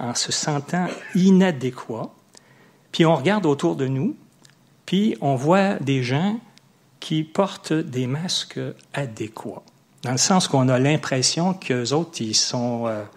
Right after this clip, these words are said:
ils sont meilleurs que nous autres. Ils sont au-dessus de leurs affaires. Ce sont des bons chrétiens. Ils sont spirituels. Ok ? Puis,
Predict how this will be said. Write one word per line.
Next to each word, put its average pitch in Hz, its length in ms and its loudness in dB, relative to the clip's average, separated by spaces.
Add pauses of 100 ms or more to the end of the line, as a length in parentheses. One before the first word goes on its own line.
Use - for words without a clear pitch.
(200)
ils - 40 0
sont 135 120 0
meilleurs 120 360 0
que 120 100 -10
nous 110 220 -6
autres. 101 200 -16
Ils - 60 -8
sont 131 260 -4
au-dessus 127 280 -2
de 131 60 -6
leurs 117 160 -4
affaires. 107 380 -10 (240)
Ce - 160 -2
sont - 200 0
des 113 140 -2
bons 117 200 -2
chrétiens. 120 500 -6 (360)
Ils 127 100 0
sont 120 200 0
spirituels. 107 720 -10 (480)
Ok ? - 140 -10 (760)
Puis, 160 460 0